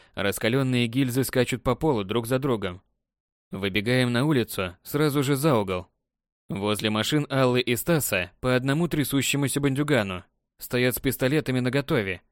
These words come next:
не отрывая глаз от спортклуба. В глазах полное непонимание, что происходит. Почему такой грохот? Пойти посмотреть боятся,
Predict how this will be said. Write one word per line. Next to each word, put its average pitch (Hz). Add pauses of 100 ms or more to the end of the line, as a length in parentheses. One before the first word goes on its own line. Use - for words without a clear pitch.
не 135
отрывая 139
глаз 107
от 117
спортклуба. 120 (500)
В 95
глазах 101
полное 120
непонимание, 127
что 135
происходит. 127 (400)
Почему 151
такой 151
грохот? 151 (400)
Пойти 101
посмотреть 110
боятся, 117